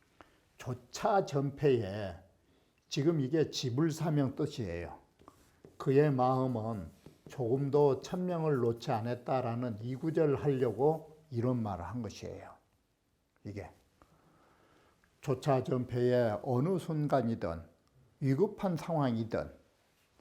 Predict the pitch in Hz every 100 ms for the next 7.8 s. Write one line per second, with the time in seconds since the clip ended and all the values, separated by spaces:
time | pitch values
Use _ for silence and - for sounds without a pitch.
0 | _ _ _ _ _ _ _ _ - _
1 | - 143 139 156 160 147 147 156 151 143
2 | 135 127 117 127 123 123 123 120 117 -
3 | 196 196 190 180 175 170 165 139 151 143
4 | 143 135 127 135 123 117 127 117 113 120
5 | 117 117 113 - - 220 262 247 240 202
6 | 202 196 180 160 151 135 120 113 131 127
7 | 123 92 104 117 135 139 90 82